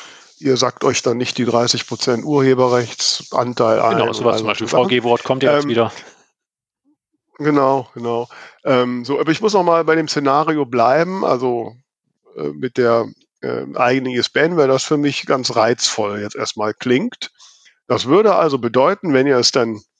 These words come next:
Speaker 1: irgendwo jetzt zeitnah realisiert habt, ich könnte mein Buch mit meiner I S B N einstellen.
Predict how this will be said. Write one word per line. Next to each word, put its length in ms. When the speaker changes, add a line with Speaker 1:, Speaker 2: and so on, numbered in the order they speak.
Speaker 1:
irgendwo 400
jetzt 460
zeitnah 680
realisiert 580
habt, 280
ich 240
könnte 340
mein 320
Buch 380
mit 300
meiner 320
I 120
S 140
B 140
N 200
einstellen. 760